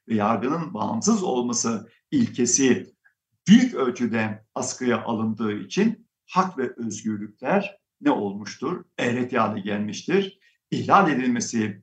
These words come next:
e, genel ve yaygın, e, bir, e, olgu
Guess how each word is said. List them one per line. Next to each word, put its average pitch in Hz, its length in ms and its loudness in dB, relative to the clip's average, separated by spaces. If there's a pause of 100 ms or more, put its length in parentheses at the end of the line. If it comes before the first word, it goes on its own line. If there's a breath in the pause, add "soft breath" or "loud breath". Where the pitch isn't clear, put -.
(140)
e, 110 60 -10 (240)
genel 131 500 4 (200)
ve 113 80 -6
yaygın, 123 840 2 (120)
e, 104 180 -10
bir, 107 340 -2 (340 soft breath)
e, 113 180 -2 (140)
olgu 135 520 2